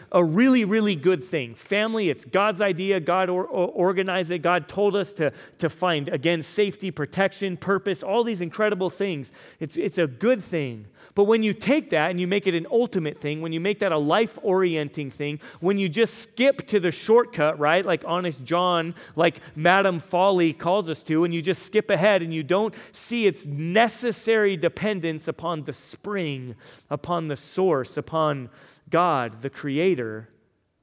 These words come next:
and you make that everything, then what happens when something destructive comes in? What happens when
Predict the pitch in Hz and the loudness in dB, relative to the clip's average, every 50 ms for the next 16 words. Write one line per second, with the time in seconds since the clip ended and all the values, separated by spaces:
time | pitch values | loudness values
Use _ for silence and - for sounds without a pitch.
0 | _ _ _ _ _ _ _ _ _ 147 151 165 175 165 160 170 185 202 - - | _ _ _ _ _ _ _ _ _ -6 -4 -2 -2 0 2 2 0 0 2 0
1 | 196 170 - - - 160 156 165 214 226 208 - 240 226 233 233 220 165 196 185 | 0 0 0 -2 -2 -2 -2 -2 -4 -4 -4 -4 -6 -6 -6 -6 -6 -6 -4 -4
2 | 175 165 156 196 214 170 - - - 202 202 - - 131 117 110 104 107 - - | -4 -2 -4 -4 -4 -6 -8 -8 -8 -8 -8 -8 -10 -12 -14 -14 -16 -20 -20 -20
3 | - _ _ _ _ _ _ _ _ _ _ _ _ _ _ _ - 151 156 143 | -20 _ _ _ _ _ _ _ _ _ _ _ _ _ _ _ -8 -8 -8 -8
4 | - - - 175 180 180 - 185 170 156 143 147 - - - 175 170 160 - - | -8 -6 -6 -6 -6 -6 -8 -8 -6 -6 -8 -10 -10 -8 -6 -6 -6 -6 -6 -8
5 | 139 123 - - - 139 120 117 104 117 117 107 104 101 - - - _ - 147 | -8 -8 -8 -12 -14 -12 -12 -12 -14 -14 -14 -14 -16 -18 -20 -20 -20 _ -2 0
6 | 214 208 165 180 185 185 180 - 165 147 143 123 - 143 160 151 147 139 | 2 2 2 0 -2 -2 -2 -4 -6 -8 -8 -8 -6 -6 -4 -4 -4 -6